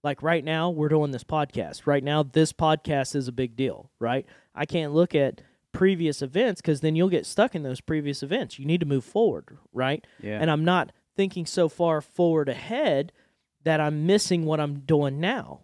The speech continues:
Speaker 1: Like, right now, someone's listening to this podcast and they're going, "Hey, what am I supposed to do?" Listen to the Holy Spirit. Know that there's a diversity of ministries.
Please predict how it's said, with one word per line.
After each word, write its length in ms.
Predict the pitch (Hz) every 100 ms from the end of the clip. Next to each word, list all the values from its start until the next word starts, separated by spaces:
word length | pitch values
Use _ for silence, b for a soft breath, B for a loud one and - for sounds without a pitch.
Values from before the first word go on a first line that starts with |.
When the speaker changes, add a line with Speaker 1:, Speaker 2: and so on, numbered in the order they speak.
| _
Speaker 1:
Like, 180 | 135 -
right 220 | 165 156
now, 380 | 165 285 - -
someone's 420 | - 175 175 156
listening 280 | 165 160 160
to 40 | 147
this 160 | 143
podcast 560 | - 208 220 156 143 -
and 80 | 147
they're 80 |
going, 240 | 147 147 127 b b b _
"Hey, 180 | 254
what 160 | 185 190
am 80 | 247
I 60 |
supposed 300 | 240 - 233
to 60 | 220
do?" 220 | 269 156 - -
Listen 360 | 113 165 - 190
to 40 |
the 100 | 160
Holy 240 | 151 160
Spirit. 360 | - - 151 - _ _ _ _ _ _ _ _ _ 131
Know 240 | 143 151
that 140 | 180
there's 200 | 165 160
a 40 | 151
diversity 560 | 151 123 139 - 160
of 80 | 151
ministries. 560 | 156 202 - - -